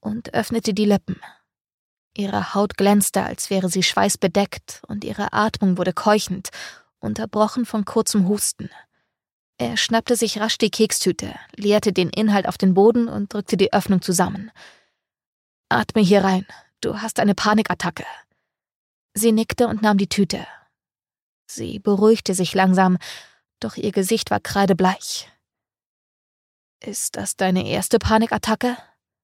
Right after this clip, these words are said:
Alex schüttelte den Kopf. Es würde andere Gelegenheiten geben, um herauszufinden, ob sie Probleme hatte, von denen er nichts wusste,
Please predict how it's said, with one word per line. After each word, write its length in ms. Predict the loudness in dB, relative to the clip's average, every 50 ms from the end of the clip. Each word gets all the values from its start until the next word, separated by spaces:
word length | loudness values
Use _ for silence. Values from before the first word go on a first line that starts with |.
| _ _ _ _ _ _ _ _ _ _ _ _
Alex 360 | -2 -2 0 -2 -2 -2 -2
schüttelte 360 | -2 -2 -2 -4 -4 -6 -4
den 140 | -2 -2 0
Kopf. 480 | -2 -2 -6 -8 _ -18 -20 -20 -20 _ _ _ _ _ _ _ _ _ _ _ _ _ _ _ _ _ _ _ _ _ _ _ _
Es 320 | _ -8 -6 -6 -6 -4 0
würde 300 | 0 2 4 4 4 4
andere 420 | 4 6 6 6 6 6 4 4
Gelegenheiten 640 | 2 2 2 2 2 2 0 0 0 0 2 2 2
geben, 360 | 2 4 2 2 2 2 0 0
um 180 | 0 -2 -2
herauszufinden, 880 | 0 -2 0 2 2 2 0 0 -4 -4 -2 0 -2 -2 0 -2 -6 -6
ob 100 | -4 -4
sie 120 | -4 -4
Probleme 520 | -2 -4 -2 2 4 6 6 6 4 4 0
hatte, 220 | -2 -4 -4 -6
von 180 | -2 -2 -2 -2
denen 260 | 0 0 -2 -2 -2
er 80 | -2
nichts 280 | -4 -4 -4 -6 -2 0
wusste, 320 | 0 0 0 -2 -4 -10